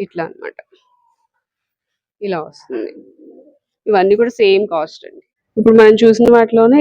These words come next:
ఇది ఇంకొక కలెక్షన్ అండి. మోడల్స్ ప్రతిదీ మారిపోతూ ఉంటాయి, మోడల్స్ మారుతాయి, కలర్స్ మారుతాయి, ఇలాగా డిఫరెంట్ షేడ్స్ వస్తాయి. ఇది వచ్చేసి మీడియం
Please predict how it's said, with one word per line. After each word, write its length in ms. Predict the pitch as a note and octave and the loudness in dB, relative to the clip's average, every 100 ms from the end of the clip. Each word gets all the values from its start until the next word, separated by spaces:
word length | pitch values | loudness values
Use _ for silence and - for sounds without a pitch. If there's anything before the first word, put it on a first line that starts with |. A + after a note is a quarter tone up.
| C#4+ | 2
ఇది 100 | G#3+ | 2
ఇంకొక 300 | G3 F#3+ - - | 0 -4 -8 -4
కలెక్షన్ 420 | F3 E3 - E3+ D#3 | -2 -4 -2 -2 0
అండి. 240 | D#3 B3+ F#4 G4+ D#4+ _ _ | 0 2 2 2 -2 _ _
మోడల్స్ 260 | A3+ C#4+ - | -2 -2 -2
ప్రతిదీ 380 | A3+ G#3 C4+ C4 C4+ | -4 -2 -2 0 0
మారిపోతూ 420 | G3+ G#3 G3+ F#3+ F3+ | 0 -2 -4 -4 -8
ఉంటాయి, 220 | D#3+ D#3+ D#3+ | -10 -8 -4
మోడల్స్ 320 | E3 F#3 G3 F#3+ | -2 -4 -6 -10
మారుతాయి, 320 | E3+ E3 F3 - | -10 -10 -10 -6
కలర్స్ 300 | D#3+ E3+ - F3+ | -6 -8 -6 -4
మారుతాయి, 360 | E3 - E3 D#3+ E3 | -4 -4 -4 -2 0
ఇలాగా 240 | D#3+ D#3 F#3+ | -2 -2 -4
డిఫరెంట్ 380 | F3 - F#3+ F#3+ | -4 -2 -2 -2
షేడ్స్ 300 | F3+ E3+ D#3+ D#3+ | -2 -4 -6 -14
వస్తాయి. 380 | - - D#3 B3+ A4 - _ _ _ - | -14 -8 -2 0 0 -4 _ _ _ -2
ఇది 100 | A3 | -2
వచ్చేసి 440 | G#3 A#3+ A#3 D4+ D4+ G#3+ | 0 -2 0 0 2 2
మీడియం 260 | G3 G#3+ | 2 0